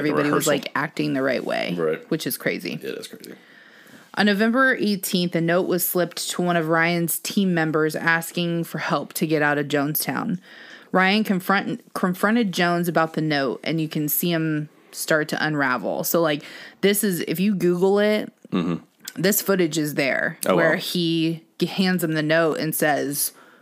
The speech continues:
Speaker 1: "What do you got to say about this?" And he basically brushes it off like they're liars.
Speaker 2: Hmm.
Speaker 1: Uh, but you can see in his eyes, he's, like,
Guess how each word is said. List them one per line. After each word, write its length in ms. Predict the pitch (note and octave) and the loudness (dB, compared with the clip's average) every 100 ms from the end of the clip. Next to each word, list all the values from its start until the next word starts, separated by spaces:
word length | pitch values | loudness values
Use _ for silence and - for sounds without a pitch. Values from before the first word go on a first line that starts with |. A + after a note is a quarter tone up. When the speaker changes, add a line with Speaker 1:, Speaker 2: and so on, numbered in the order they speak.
| _ _ - | _ _ 0
Speaker 1:
"What 100 | G3 | 2
do 60 | |
you 60 | F#3+ | 4
got 120 | E3 | 2
to 60 | - | 0
say 160 | - F#3 | 2 2
about 300 | E3+ D3+ F#3+ | 4 2 2
this?" 500 | B3 - - - - - - - - - | 0 0 -6 -6 -8 -20 -20 -20 -12 0
And 100 | G3 | 2
he 60 | F#3 | 4
basically 420 | F#3+ F#3+ E3+ E3+ | 4 4 2 2
brushes 400 | D#3 E3+ E3 D3+ | 4 2 0 -2
it 160 | D#3 D3+ | 0 2
off 280 | D3+ D3+ | 2 0
like 320 | D3+ C#3+ - - - _ - - | -2 -2 -6 -20 -20 _ -14 -8
they're 340 | D#3 D#3+ D3+ | -2 0 2
liars. 680 | D3 - - B1+ - - - - - | 0 0 -2 -4 -6 -10 -14 -8 2
Speaker 2:
Hmm. 160 | A2+ E2+ - - _ - | 2 2 -8 -20 _ -4
Speaker 1:
Uh, 280 | - F#3 F3 | 0 2 2
but 100 | E3+ | 2
you 100 | E3+ | 0
can 160 | G3 F#3 | 0 0
see 200 | - F3+ | 0 0
in 80 | D3+ | 0
his 160 | C#3+ | 0
eyes, 380 | C#3+ B2 A#2 C#3+ | -2 0 -2 -4
he's, 280 | - D3+ - | -4 -4 -2
like, 320 | A2 D2+ | -4 -4